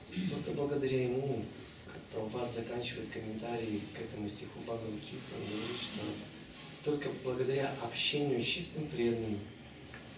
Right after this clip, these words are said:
слушая его, мы можем изменить своё сердце, мы можем получить освобождение, и мы можем получить миссию в своей жизни. Очень интересный эпизод из жизни Прабхупады. Двадцать второе февраля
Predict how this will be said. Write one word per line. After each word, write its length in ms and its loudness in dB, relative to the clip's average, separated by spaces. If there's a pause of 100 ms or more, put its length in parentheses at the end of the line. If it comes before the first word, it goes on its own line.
(460)
слушая 560 2
его, 240 0 (540)
мы 80 -2
можем 420 0
изменить 460 4
своё 260 -2
сердце, 460 -4 (100)
мы 60 -2 (100)
можем 220 0
получить 520 -4
освобождение, 840 0 (420)
и 40 0
мы 100 2
можем 300 2
получить 440 0 (100)
миссию 320 4
в 60 -2
своей 260 -2
жизни. 380 -4 (1900)
Очень 240 2
интересный 500 2
эпизод 420 -2
из 80 -2
жизни 280 -4
Прабхупады. 640 -4 (640)
Двадцать 320 4
второе 280 6
февраля 480 2